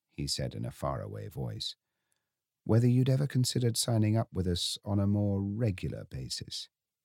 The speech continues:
People who have worked on the outside for us don't always fit well on the inside. But in your case, we think you might. We don't pay a lot, and careers tend to be interrupted,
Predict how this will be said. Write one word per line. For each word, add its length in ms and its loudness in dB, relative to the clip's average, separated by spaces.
People 240 0
who 80 8
have 120 4
worked 260 4
on 100 4
the 100 4
outside 500 2
for 200 -8
us 180 -6
don't 280 -2
always 280 -2
fit 320 -4
well 320 0
on 140 -8
the 160 -10
inside. 640 -6
But 140 0
in 120 2
your 180 4
case, 540 0
we 160 2
think 260 -4
you 80 -2
might. 420 -2
We 120 4
don't 260 4
pay 200 4
a 80 2
lot, 440 -6
and 300 0
careers 500 2
tend 260 -2
to 80 -8
be 360 -4
interrupted, 880 -4